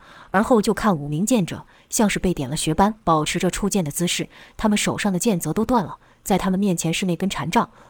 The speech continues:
五名剑者的额头上不自觉地冒出了斗大的冷汗。他们知道僧人来者不善，但没有想到这么厉害，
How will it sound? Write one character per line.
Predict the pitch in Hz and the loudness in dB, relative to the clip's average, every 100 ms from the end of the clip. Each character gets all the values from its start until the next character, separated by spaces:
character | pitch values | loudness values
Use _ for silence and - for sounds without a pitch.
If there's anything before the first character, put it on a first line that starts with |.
| - | -2
五 | 196 190 | 2 4
名 | 202 | 4
剑 | 240 254 | 2 2
者 | 196 | 0
的 | 160 | -2
额 | 143 190 | 0 0
头 | - 165 | 0 2
上 | 196 160 - | 2 0 -4
不 | 170 | -2
自 | 208 208 | 0 0
觉 | 156 | 0
地 | 175 | 2
冒 | 214 180 | 2 2
出 | - | 0
了 | 185 | 0
斗 | 165 120 | 0 0
大 | 220 | 0
的 | 170 | 0
冷 | 143 - | -4 -6
汗。 | - 175 _ _ - | -6 -6 _ _ -6
他 | - | 0
们 | 190 | 0
知 | 196 | 2
道 | 190 165 - | 2 2 0
僧 | - 240 | -2 0
人 | 220 175 | 0 0
来 | 160 | -2
者 | 196 170 | -2 -2
不 | 156 | 0
善， | - 170 _ | -2 -2 _
但 | - 202 | 2 4
没 | 185 | 4
有 | 208 | 2
想 | 160 | 0
到 | 170 | 0
这 | 180 208 | 0 0
么 | 160 | 0
厉 | 208 170 | -2 -2
害， | - 156 | -6 -8